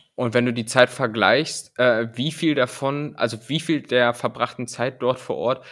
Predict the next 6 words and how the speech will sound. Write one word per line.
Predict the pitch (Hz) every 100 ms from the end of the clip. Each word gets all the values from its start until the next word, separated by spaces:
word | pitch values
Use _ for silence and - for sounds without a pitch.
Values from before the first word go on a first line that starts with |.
| - _
ist | 151 -
tatsächlich | - - 139 120 -
die | 110
Piste | - 180 - 185
runtersausen | 160 175 180 165 147 143 175 185 196 - - _
und | - 135 139 139